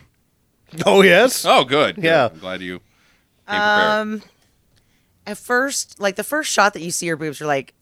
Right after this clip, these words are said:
Speaker 3: "Oh, is there something wrong with her boobs?"
Speaker 2: <laughs> I know you've seen Linnea Quigley's boobs before.
Speaker 1: Probably should be able to draw 'em from memory by
Speaker 2: <laughs> Yeah.
Speaker 1: now.
Speaker 3: Yeah. But then she gets all the way naked, and you're like, "You know, if I looked like that, I would get naked and dance on a tombstone, too."
Speaker 2: Yeah,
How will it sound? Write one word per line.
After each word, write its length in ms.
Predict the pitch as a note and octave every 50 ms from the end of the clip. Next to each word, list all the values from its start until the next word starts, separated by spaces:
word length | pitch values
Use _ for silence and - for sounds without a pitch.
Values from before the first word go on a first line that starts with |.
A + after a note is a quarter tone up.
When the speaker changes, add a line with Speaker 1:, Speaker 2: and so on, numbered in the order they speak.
| _ _ _
Speaker 3:
"Oh, 100 | F3+ F#3+
is 100 | F3 C#3+
there 80 | D#3+
something 240 | D#3+ - B3 B3 G3
wrong 160 | D#3 C#3+ D#3+
with 100 | F3+ D#3+
her 80 | D3+ C#3+
boobs?" 460 | C3+ - C3+ B2+ B2+ C#3 E3 D#3+ - -
Speaker 2:
<laughs> 500 | - - - A3+ - - - F4+ - -
I 100 | D4 C#4
know 120 | C#4 C#4
you've 200 | D#4+ E4+ E4+ D#4+
seen 240 | - - F4 F4+ F4
Linnea 240 | E4 C#4+ C#4+ D4 C#4
Quigley's 400 | - - A3+ C#4 C#4+ C#4+ B3+ F#3
boobs 380 | B2+ A#2+ D#3+ B3 D#4 D#4 B3+ -
before. 720 | - D3 C#3+ C3+ _ F3 A3 C4 G3 D#3 E3+ A3 - - _ _ _
Speaker 1:
Probably 480 | - B2+ C3 C#3+ C#3 C#3 B2+ B2 B2
should 220 | A#2 - - A#2+ G#2
be 100 | A2 A2+
able 160 | A2 F#2+ G2+
to 60 | G2 F#2+
draw 260 | - A2+ A#2 G#2+ G#2
'em 220 | G2+ G2+ G2+ G2 F2
from 240 | _ _ - G#2
memory 320 | G#2 G2+ G2 F#2+ F2 E2+ D4+
by 120 | - -
Speaker 2:
<laughs> 20 | D4
Yeah. 60 | -
Speaker 1:
now. 220 | - C4+ - D#3+ - F#3+
Speaker 3:
Yeah. 260 | F#3 E3+ D#3 E3 E3+ - - - _ _ - - _ _ _ _ _ _ _ _ _ _ _ _ _ _ _ _ _ _ _ _
But 80 | - C4
then 120 | C#4+ D#4+
she 100 | C#4+ D4+
gets 140 | C#4+ B3 - - -
all 240 | G3 G#3+ A#3+ C4 B3
the 60 | A3+
way 160 | G#3 G3 F#3+ F#3
naked, 300 | F3+ F3 F3 E3+ F3+ D#3+
and 120 | E3 E3
you're 120 | E3 E3
like, 220 | D#3+ D#3 D3 D3 -
"You 60 | B3+
know, 200 | C#4+ D#4+ E4 E4
if 120 | D#4+ C#4 -
I 140 | D4+ D#4+ E4
looked 220 | D#4 D4 D4 D4
like 180 | D4 D4 D4 -
that, 260 | D4 D4 D4+ C#4+ - -
I 160 | G#3+ C4+ C#4
would 180 | B3 A3+ G#3+ E3+
get 140 | F#3+ F3+ E3
naked 320 | D#3+ F3 G#3 A3+ - A#3
and 160 | F3 D3+ B2+
dance 240 | C#3 E3 F#3+ A3 -
on 100 | A#3 A3
a 60 | G#3
tombstone, 480 | F#3 G#3 G#3 G#3+ G#3+ - - G#3 G#3+ A3
too." 320 | G#3 F3+ C#3 C3+ C3 C3+ - _ _ _ _ - - _ _
Speaker 2:
Yeah, 460 | G#2 G#2+ G#2 G2+ G2 F#2+ F#2+ F#2